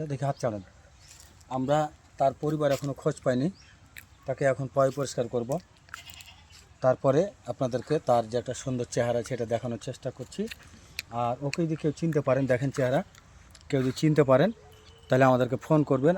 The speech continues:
আমরা ওর পরিবার খোঁজার জন্য অনেক চেষ্টা করতেছি গত রাত থেকে, এখনও কোনো সন্ধান পাইনি। ভিডিওটি যে যেখান থেকে দেখছেন বা পরবর্তীতে দেখবেন, ভিডিওটি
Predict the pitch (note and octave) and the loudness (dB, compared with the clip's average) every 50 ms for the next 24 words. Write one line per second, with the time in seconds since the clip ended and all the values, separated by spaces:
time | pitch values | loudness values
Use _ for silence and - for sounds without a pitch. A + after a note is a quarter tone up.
0 | C#3+ C3 C3 C3 C3+ C#3 C#3 C#3+ C#3 - - - C3 C3+ - - - C3+ C3+ C#3 | 0 0 0 2 2 2 2 2 0 -4 -8 -6 -6 -6 -6 -4 -4 -2 0 0
1 | C#3+ C3+ B2+ - - C3 C3 A#2+ B2 C#3 C#3+ D3+ C#3+ D3 D#3+ D#3+ - - E3+ D3+ | 0 -2 -2 -2 -2 -2 -2 -2 0 0 0 0 2 2 0 0 -2 -2 -4 -4
2 | - - C#3 - C#3+ C3+ - C3 - - B2 G2+ B2+ B2+ A2+ C3 B2 A#2+ A2 - | -4 -6 -8 -6 -8 -10 -10 -12 -12 -12 -8 -4 -4 -4 -2 -2 -2 -2 -2 -4
3 | - A#2+ F#2 G2+ F#2 - - - _ - - - - - - - - C3 B2 C#3 | -8 -14 -12 -14 -16 -18 -20 -20 _ -20 -20 -20 -20 -20 -20 -10 -8 -6 -4 -4
4 | C#3 C3 D3 C#3+ C#3 - - C#3 C3 C3 C3 B2+ A#2 - B2+ B2+ C#3+ G3 - - | -4 -4 -4 -4 -6 -4 -4 -4 -4 -4 -4 -6 -4 -4 -2 -2 -2 -4 -4 -8
5 | - - _ - - - - - - - - - A2 B2+ D3+ C#3 D3 C#3+ C3+ C#3+ | -16 -20 _ -20 -20 -20 -20 -20 -20 -20 -18 -10 -6 -4 -4 -2 -2 -4 -4 -2
6 | B2+ D3+ E3 D#3+ E3 C#3 D3 D#3 C#3+ C#3+ C#3 C3 B2 B2+ B2 - - D3 D3+ F3+ | 0 2 2 2 2 0 0 -2 -4 -2 -4 -4 -4 -4 -6 -6 -4 -4 -4 -4
7 | G#3+ - - A#2 A#2+ A#2+ - - C#3 C3+ C3+ C3+ C3+ - B2+ B2 A#2 B2+ A#2+ A2+ | -4 -8 -10 -6 -6 -4 -2 0 0 0 0 -2 -4 -6 -8 -6 -4 -4 -4 -2
8 | C#3 F3+ G#3+ - - - - - - - - - - A2+ C#3+ C#3 D3+ C#3+ D#3 | -4 -6 -6 -8 -16 -20 -20 -20 -20 -20 -20 -14 -8 -6 -6 -4 -2 0 0